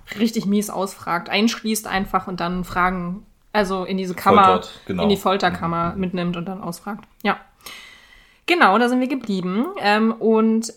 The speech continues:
Speaker 1: jetzt starten wir in den Tag rein, wo der, ähm, Umzug auch stattfinden wird. Es ist aber noch, ähm, der Abend, an dem, ähm, Anna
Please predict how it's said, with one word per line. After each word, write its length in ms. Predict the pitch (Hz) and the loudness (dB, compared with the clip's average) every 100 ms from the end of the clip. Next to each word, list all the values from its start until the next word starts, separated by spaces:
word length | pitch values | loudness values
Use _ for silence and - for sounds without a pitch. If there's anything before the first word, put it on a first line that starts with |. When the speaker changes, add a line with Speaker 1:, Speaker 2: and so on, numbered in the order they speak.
| _ | _
Speaker 1:
jetzt 680 | 185 202 190 196 - - - | -10 -2 0 -2 -6 -10 -10
starten 480 | - - 240 254 247 | -8 2 2 2 0
wir 80 | 214 | 2
in 80 | |
den 120 | 226 214 | 0 0
Tag 340 | 202 196 - | -4 -6 -2
rein, 260 | 190 190 190 | -4 -2 -6
wo 100 | 190 | -6
der, 640 | 190 185 180 175 175 175 | -4 -2 0 0 -4 -6
ähm, 500 | - 175 170 170 170 - _ _ _ _ | -8 -8 -8 -12 -14 -20 _ _ _ _
Umzug 840 | 226 226 226 - - 214 202 175 - | 4 6 4 -6 -8 -4 -4 -4 -6
auch 240 | 156 160 | -6 -6
stattfinden 840 | - - 170 - 175 165 175 165 | -10 -8 -10 -10 -12 -10 -10 -8
wird. 360 | 170 175 156 - _ _ _ _ _ | -6 -6 -8 -16 _ _ _ _ _
Es 120 | - | -6
ist 100 | 214 | -2
aber 160 | 220 202 | 0 2
noch, 260 | 196 196 - | 2 0 -4
ähm, 220 | 202 190 | -6 -4
der 160 | 185 - | -6 0
Abend, 480 | 180 233 339 - - - - - - - - - | 0 0 -4 -10 -14 -20 -20 -20 -20 -20 -20 -2
an 240 | 220 220 | 2 4
dem, 560 | 214 208 208 202 202 196 - | 4 2 4 2 0 -4 -4
ähm, 880 | 190 190 190 185 185 180 180 180 180 _ _ - | -4 -2 -4 -6 -8 -8 -8 -8 -12 _ _ -4
Anna 720 | 208 196 190 185 185 185 202 | -2 0 0 0 -2 -6 -10